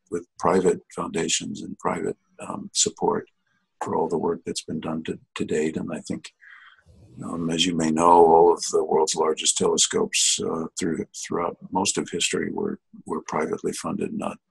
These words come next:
not so much governmental. Um, but, uh, the, the big deal is that there's, there's a lot that could be done if we had a,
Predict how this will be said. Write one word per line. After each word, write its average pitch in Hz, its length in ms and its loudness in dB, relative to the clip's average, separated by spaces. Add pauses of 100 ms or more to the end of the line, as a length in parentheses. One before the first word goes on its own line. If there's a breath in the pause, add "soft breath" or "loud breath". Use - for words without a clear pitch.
not - 120 -8
so - 160 -6
much - 260 -8
governmental. - 560 -8 (720 soft breath)
Um, 90 460 -2 (260)
but, 110 280 6 (260)
uh, 117 80 4
the, 120 320 4 (200)
the - 100 0
big - 240 2
deal 113 440 4
is 98 220 2
that 95 220 4 (240)
there's, 98 500 6 (540 soft breath)
there's 98 180 4
a 98 80 10
lot 95 280 8 (240)
that 95 120 6 (160)
could 113 180 6
be 107 80 8
done 95 320 6
if 92 160 2
we 90 140 2
had 95 180 4
a, 90 120 2